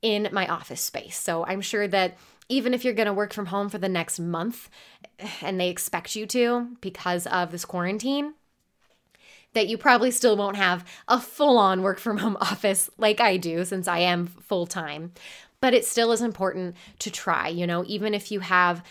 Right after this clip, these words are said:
some pictures on your desk that you usually have,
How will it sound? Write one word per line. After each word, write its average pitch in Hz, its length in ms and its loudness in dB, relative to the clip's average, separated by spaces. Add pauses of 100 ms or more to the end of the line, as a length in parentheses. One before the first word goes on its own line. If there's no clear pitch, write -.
(140)
some 190 260 -2
pictures 262 680 -2
on 190 200 2
your 175 160 0
desk 208 560 0
that 233 100 -2
you 214 100 -4
usually 208 500 -2
have, 233 380 2